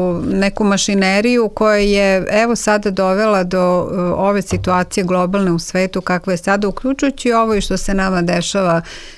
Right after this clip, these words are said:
na Balkanu. A, kakve pouke su ruski političari i da li su, i očigledno da jesu, izvukli iz, e, grešaka Gorbačova?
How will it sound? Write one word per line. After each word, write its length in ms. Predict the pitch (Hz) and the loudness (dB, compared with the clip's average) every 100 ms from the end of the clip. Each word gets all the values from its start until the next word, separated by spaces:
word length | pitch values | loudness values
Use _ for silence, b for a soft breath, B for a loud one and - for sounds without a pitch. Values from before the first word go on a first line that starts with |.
| B | B
na 140 | 190 | 0
Balkanu. 920 | 175 175 170 - 196 233 262 240 208 - | 2 2 0 2 2 4 2 2 0 0
A, 420 | 190 190 185 180 180 - - | 0 2 2 2 -2 -8 -2
kakve 340 | 302 392 381 269 | 0 2 -2 2
pouke 500 | 294 285 247 - 196 | 2 2 0 -2 -2
su 580 | - - 196 190 185 175 b b b - | -4 -4 -2 0 -2 -4 b b b -4
ruski 460 | 202 254 247 214 | -2 0 -2 -4
političari 920 | 202 202 196 196 226 - 196 185 175 | -2 -2 -2 -2 -4 -2 -2 0 0
i 240 | 170 - 190 | -2 -2 -2
da 260 | 175 190 | 0 2
li 120 | 185 170 | 2 0
su, 340 | - 175 170 | -2 -2 0
i 220 | 170 175 180 | 0 -4 -6
očigledno 760 | - - 175 - 185 202 226 | -8 -4 -4 -4 -2 0 0
da 100 | 208 185 | 0 0
jesu, 500 | 185 180 175 - 165 | 0 0 -2 -4 -4
izvukli 720 | 165 175 175 170 190 175 170 | -2 -2 -2 -2 -2 -2 -2
iz, 340 | 185 170 160 - | -2 -2 -2 -2
e, 280 | 165 160 151 - | 0 0 -2 -6
grešaka 760 | 175 175 165 160 - 156 - 165 | -4 0 0 -2 -4 -6 -4 -2
Gorbačova? 720 | - - 165 - - - - | -2 -4 -4 -4 -4 -4 -6